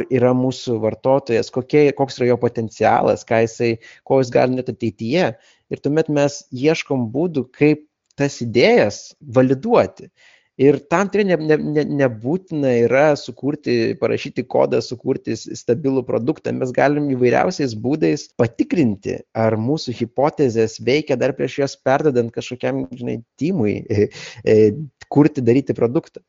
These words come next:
E, aš sakyčiau, čia yra mano patarimas, kur aukštesnio lygio brandos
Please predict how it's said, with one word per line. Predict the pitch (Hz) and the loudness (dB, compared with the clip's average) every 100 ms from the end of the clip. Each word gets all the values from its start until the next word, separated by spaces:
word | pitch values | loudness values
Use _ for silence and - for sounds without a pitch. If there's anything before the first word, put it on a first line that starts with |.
| _ | _
E, | - 117 113 | -2 2 2
aš | 123 123 123 | 0 -4 -6
sakyčiau, | 143 - 123 107 | -6 -4 -4 -4
čia | - - 156 147 | -8 -2 2 4
yra | 123 123 123 | 2 2 2
mano | 123 131 117 - _ | 0 -2 -2 -6 _
patarimas, | 120 110 135 139 117 | -6 -4 -4 -6 -8
kur | - 135 127 - _ _ _ - | -6 -4 -4 -8 _ _ _ 0
aukštesnio | 127 - - 160 - 143 120 | 0 0 0 0 2 0 2
lygio | 135 123 | 2 2
brandos | 123 113 110 120 127 120 - | 2 -2 0 2 2 0 -8